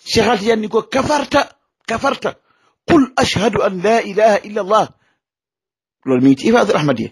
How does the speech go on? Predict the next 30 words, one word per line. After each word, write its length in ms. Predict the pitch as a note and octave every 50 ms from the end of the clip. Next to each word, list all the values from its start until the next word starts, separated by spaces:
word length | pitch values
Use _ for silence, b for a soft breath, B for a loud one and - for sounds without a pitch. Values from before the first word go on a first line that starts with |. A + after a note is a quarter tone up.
| _ b b b b
Cheikh 160 | - - -
Ahmed 140 | F#3+ G#3 G3
Tidiane 180 | G3+ G#3+ G3
ni 80 | F#3+ F#3+
ko, 180 | D#3+ G#3 G#3+ - B B B B B B B B B B _
maanaam 440 | - E3 F#3+ G3+ G#3 A3 G#3+ G#3 G3+
weddi 400 | A3 A#3+ A3+ G3+ F#3+ A#3+ A3 - -
ne, 220 | F#3+ F#3 F3 G#3 A3+ - -
ne, 200 | G3 G3+ A#3+ B3+ B3 - G#3 G3 G3+ G3 F3+ F3+
yéeféer 420 | F3+ F#3 A#3+ C4+ C4+ F3+ C#4+ C#4+ C4
nga. 160 | A#3 G#3+ D3 - _ _ _ _ _ _ _ _ _ _ _ _ _ _ _ _ _ _ _ _ _ _ _ _ _ _ -
Pour 140 | - D#4
nga 100 | C#4 C#4+
duggaat 300 | C4+ A#3+ A#3 G3+ A#3 - B3
ci 120 | - G3
diine 260 | D#3+ E3 G#3+ G#3 F#3+ F3
ji, 160 | F3 A#3+ - b b b b b b - - C3 - -
foog 160 | - B3 A#3
nga 100 | A#3 A#3
waxaat, 280 | A3 G#3 - - G#3+ - _ _ _
"Ashhadu 400 | - A#3 - - E3+ A3 G3 G3
an 160 | - F#3+ F#3+
la 160 | F#3 G3 G3 F3
ilaha 240 | F3+ F3+ F#3 F3+ F3+
illa 200 | E3 E3+ F#3+ F#3+
wa 80 | - -
ashhadu 240 | G3 F3 F3 - -
anna 120 | G3 A3
Muhammadan 320 | A3 - G3 G3+ G3 F3+
rasulullah." 300 | F3+ - - - - -